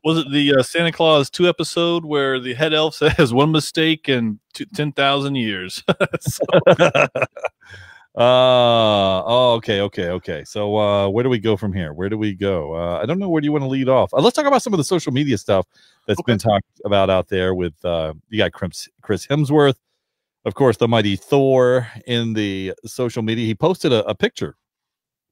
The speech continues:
Speaker 2: Uh,
Speaker 1: Man.
Speaker 2: yeah. Now, what, th-, what,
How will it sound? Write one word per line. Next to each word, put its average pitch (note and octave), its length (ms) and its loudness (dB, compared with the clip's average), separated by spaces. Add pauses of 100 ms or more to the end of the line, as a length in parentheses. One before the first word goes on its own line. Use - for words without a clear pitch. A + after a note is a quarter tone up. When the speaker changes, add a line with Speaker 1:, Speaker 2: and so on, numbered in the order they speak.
(160)
Speaker 2:
Uh, G#2+ 140 2
Speaker 1:
Man. A3 240 2 (760)
Speaker 2:
yeah. B2+ 320 2
Now, A#2 200 -2
what, D3 260 2
th-, C#3+ 120 -10
what, E3 220 0